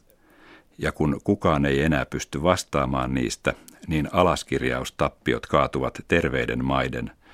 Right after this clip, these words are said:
muun muassa Suomen ja Saksan veronmaksajien niskaan. Näiden ylijäämämaiden veronmaksajien täytyy siis viime kädessä vastata E K P:n tappioista ja menetyksistä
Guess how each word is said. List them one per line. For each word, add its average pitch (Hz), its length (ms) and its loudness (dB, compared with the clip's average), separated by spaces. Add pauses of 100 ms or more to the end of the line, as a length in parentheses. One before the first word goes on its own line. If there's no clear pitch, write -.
(260)
muun 87 140 4
muassa 76 260 2
Suomen 73 420 2
ja 60 100 -4
Saksan 64 440 -2
veronmaksajien 57 840 -2
niskaan. - 540 -8 (960)
Näiden 78 460 2
ylijäämämaiden 69 920 2
veronmaksajien 67 840 0
täytyy 67 400 -4
siis - 380 -2 (460)
viime 85 260 2
kädessä 69 400 -4
vastata 80 540 0
E 85 180 2
K - 80 -18 (220)
P:n 58 220 -6
tappioista - 680 -2
ja 64 120 -4
menetyksistä - 840 -2